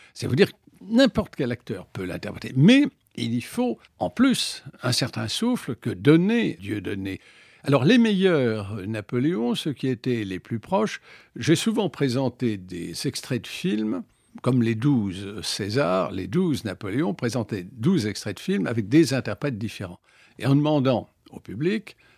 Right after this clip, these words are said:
à la fin, de voter pour savoir quel est le plus ressemblant. Alors, le, je peux vous dire que celui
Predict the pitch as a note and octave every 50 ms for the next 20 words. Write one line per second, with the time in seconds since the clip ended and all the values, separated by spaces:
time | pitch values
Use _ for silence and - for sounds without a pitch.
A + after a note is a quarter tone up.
0 | _ _ - - - D#3 D#2+ - - - G3+ G#3+ F#3 B2+ G#2+ F2+ G#2 B2+ B2+ -
1 | - F3+ G#3+ A3+ - - A2+ - - - A2+ A2+ B2+ D3+ F3 - - - C#3 D3
2 | E3+ A#3 C4 B3+ - _ _ - - - - F#2+ - - D3+ C3+ - - - -
3 | F2+ E2 E2 F2 - - _ _ _ - - - - - C3+ C3+ - - A2+ C3
4 | F#3+ A#3 A#3+ G3 - - C3 A2 C#3 C#3 - B2 G2+ G2+ G2 C#3 F3+ G#3+ G3+ -
5 | - - D3+ - - - - F3+ F3+ D#3+ D#3 D#3 D3 C3+ A2